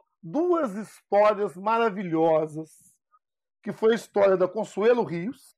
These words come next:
que era negra, e que tentou entrar no Teatro Municipal num concurso de mil novecentos e quarenta e seis, e que não deixaram ela nem fazer inscrição, e que a professora dela virou pra ela e disse: "Estude, se prepare,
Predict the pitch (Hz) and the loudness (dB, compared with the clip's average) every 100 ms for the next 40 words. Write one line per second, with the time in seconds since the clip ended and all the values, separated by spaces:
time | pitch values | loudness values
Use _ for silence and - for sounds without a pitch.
0 | _ - 208 202 185 175 185 226 262 311 | _ 2 4 4 2 2 2 4 0 0
1 | _ _ - 190 - 220 233 202 233 262 | _ _ -12 -10 -10 -6 -4 -2 2 2
2 | 254 - 202 202 196 - 196 226 233 214 | 2 0 2 2 0 0 4 4 2 -12
3 | 208 - - - 202 226 202 185 185 151 | -12 -12 -8 2 4 4 -2 -6 -8 -6
4 | 190 156 175 208 220 196 - 190 - _ | -10 -10 -10 -4 -2 -2 -4 -8 -8 _
5 | _ _ - 175 208 196 208 240 247 190 | _ _ -18 -8 0 2 2 -6 -8 -10
6 | - 202 190 160 - - - - 220 226 | -4 2 2 2 -10 -18 -12 -8 -4 -2
7 | 208 196 - 202 202 196 190 247 285 226 | 0 0 2 4 4 2 0 -6 -2 0
8 | 180 202 202 - 214 - - 180 - _ | 0 -4 -10 -14 -14 -12 -8 -8 -8 _
9 | 196 190 226 226 226 220 - 226 226 175 | -8 -2 0 0 0 0 0 2 2 4
10 | 214 226 202 202 196 208 208 196 202 214 | 4 4 0 0 0 0 2 4 4 2
11 | 160 160 143 _ - 202 - - 233 185 | -8 -8 -10 _ -14 -14 -14 -10 -8 -10
12 | 120 127 _ _ _ _ - 208 190 196 | -14 -20 _ _ _ _ -12 -6 -2 -2
13 | - 185 190 247 349 | 2 4 4 4 2